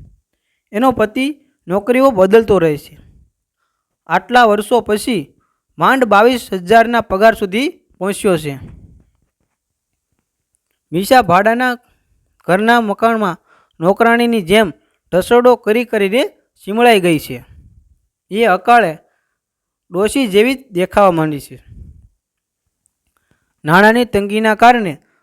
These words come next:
ઘરમાં કાયમનો કંકાસ જોવા મળે છે. એનો પતિ હવે ફિલ્મી હીરોના બદલે ગરીબ મજૂર જેવો દેખાવા લાગ્યો છે.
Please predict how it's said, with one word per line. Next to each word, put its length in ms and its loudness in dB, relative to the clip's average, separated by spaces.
ઘરમાં 320 -2
કાયમનો 540 0
કંકાસ 480 2
જોવા 200 2
મળે 260 -2
છે. 220 -20
એનો 200 -6
પતિ 380 -2
હવે 120 -2
ફિલ્મી 360 -4
હીરોના 300 0
બદલે 480 0
ગરીબ 260 -4
મજૂર 380 -2
જેવો 240 2
દેખાવા 520 2
લાગ્યો 380 0
છે. 240 -12